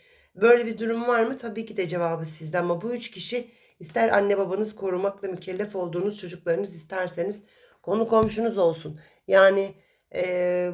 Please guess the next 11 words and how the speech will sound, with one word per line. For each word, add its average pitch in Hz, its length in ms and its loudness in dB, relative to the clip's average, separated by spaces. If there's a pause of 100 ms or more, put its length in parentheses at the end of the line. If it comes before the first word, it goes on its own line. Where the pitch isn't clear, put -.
buradan 233 500 0 (220)
<clears throat> - 1600 -20
şunu 233 280 -2
gösteriyor 175 680 2
burası. 160 640 -4 (640)
Önden 240 480 4
gidiyor 180 320 -6
birisi 175 320 -6
sonrasında, 170 640 -4
küsüp - 380 -16
gidecek. 196 520 -2